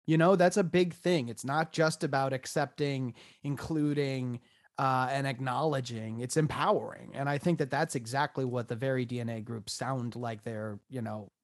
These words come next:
patently designed to do. I love that it's employee-led and not just another hierarchy, uh, you know, exercise in hierarchy. I think that that has to add some electricity to those groups.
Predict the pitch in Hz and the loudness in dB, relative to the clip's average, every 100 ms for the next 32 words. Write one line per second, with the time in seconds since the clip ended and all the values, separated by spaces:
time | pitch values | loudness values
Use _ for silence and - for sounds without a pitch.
0 | _ - 160 147 131 123 113 120 113 110 | _ -6 -4 -2 -4 -4 -6 -6 -6 -6
1 | 110 131 131 - - - - - 131 139 | -4 -2 -2 -4 -12 -20 -14 -8 -2 2
2 | 156 147 156 143 127 113 - 151 147 147 | 4 4 2 2 -2 -6 -2 0 2 2
3 | 139 135 135 135 131 127 127 127 139 - | 0 0 0 0 0 0 0 0 -4 -2
4 | 139 135 135 131 131 127 - _ _ _ | -2 0 0 0 -2 -4 -8 _ _ _
5 | _ _ - - 165 160 156 147 - 165 | _ _ -6 2 4 6 6 2 2 2
6 | 147 143 135 131 - 147 131 135 165 147 | 4 2 0 -4 0 0 0 -2 -2 0
7 | 143 175 175 180 165 160 147 147 139 143 | 2 0 2 0 4 4 4 2 2 0
8 | 151 143 135 - 143 143 120 156 131 131 | 2 0 0 -2 -2 -2 -2 -4 -2 -2
9 | 131 131 143 - - 160 147 - 147 135 | 0 0 -2 -8 -8 -4 -4 -4 -4 -4
10 | 131 131 135 127 139 120 123 120 - 135 | -2 -2 0 -2 -4 -4 -4 -6 -4 -4
11 | 135 123 120 117 113 107 117 107 - | -4 -4 -4 -6 -8 -8 -8 -8 -12